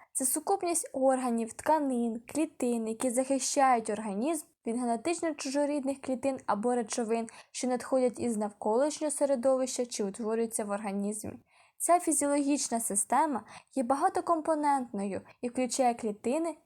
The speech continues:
та органи. Клітини імунної системи можна поділити на основні та допоміжні.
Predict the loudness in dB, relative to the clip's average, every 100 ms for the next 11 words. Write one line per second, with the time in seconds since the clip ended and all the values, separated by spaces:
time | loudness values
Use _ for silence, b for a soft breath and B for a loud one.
0 | _ -8 -6 -4 -4 -4 -6 -8 -10 _
1 | _ _ _ _ _ _ _ _ _ _
2 | _ _ _ _ _ _ _ _ 0 2
3 | 2 2 2 4 2 4 2 2 0 -2
4 | 0 4 4 4 0 -2 0 2 0 2
5 | 0 4 2 2 -2 -6 -2 4 4 2
6 | -2 -2 0 -2 -6 _ _ 2 2 2
7 | 0 0 -2 -4 -6 -8